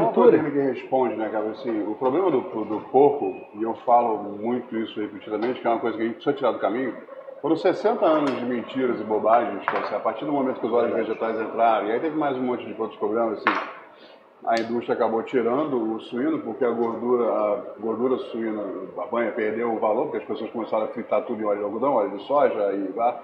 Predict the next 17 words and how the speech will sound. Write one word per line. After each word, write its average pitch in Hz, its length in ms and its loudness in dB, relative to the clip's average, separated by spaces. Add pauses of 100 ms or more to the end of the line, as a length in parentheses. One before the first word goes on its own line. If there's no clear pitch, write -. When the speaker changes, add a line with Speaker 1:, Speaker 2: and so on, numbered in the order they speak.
(180)
Speaker 2:
achando 139 720 2
que 127 80 2
aquilo 117 280 2
era 110 100 2
mais 120 200 -2
saudável, 175 520 4 (280)
não 220 340 6
se 240 180 -2
tocando 190 400 4
que 196 100 -2
os 185 100 0
dois 143 320 4
são 165 140 0
cem 139 240 -2
por 131 180 -6
cento 131 240 -6
gordura. 123 400 0